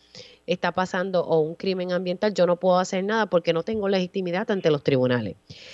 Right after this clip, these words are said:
Y eso es lo que está pendiente a que el gobernador firme. Yo tengo la impresión de que el gobernador no lo va a firmar. Eh, y, y quiero comenzar contigo, Marco, porque sé que tú has levantado también unos planteamientos también, eh, de temas ambientales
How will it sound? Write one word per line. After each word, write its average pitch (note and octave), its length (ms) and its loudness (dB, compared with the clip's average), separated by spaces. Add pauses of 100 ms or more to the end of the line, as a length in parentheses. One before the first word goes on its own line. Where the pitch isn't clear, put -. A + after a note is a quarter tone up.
(340)
Y G3+ 200 4
eso C4 240 4
es B3 40 4
lo A3 80 0
que - 60 -12
está G3+ 180 -6
pendiente G3 400 -4
a G3 40 -6
que F#3 100 -4
el E3+ 80 -2
gobernador D#3 500 6
firme. E3+ 540 4 (880)
Yo C3+ 220 -4
tengo E3 220 2
la E3+ 80 2
impresión D#3+ 500 2
de D#3 80 0
que - 140 -4
el C#3 40 -4
gobernador C3+ 380 2
no B2 240 2
lo C3+ 100 6
va D3+ 100 4
a - 20 -8
firmar. C3 400 -4 (1120)
Eh, D3 180 0
y, - 240 -4
y F3 160 2
quiero G#3 460 4
comenzar A#3 380 0
contigo, A#3 360 -2
Marco, A#3+ 260 -2
porque F3 220 -4
sé E3+ 140 -2
que F3+ 140 -4
tú G3+ 80 -4
has G3 80 -2
levantado G3 400 -4
también F3+ 260 -6
unos F3+ 200 0
planteamientos F3 760 0
también, E3+ 400 2
eh, C3+ 560 2
de - 240 6
temas D#3 300 6
ambientales F3 760 4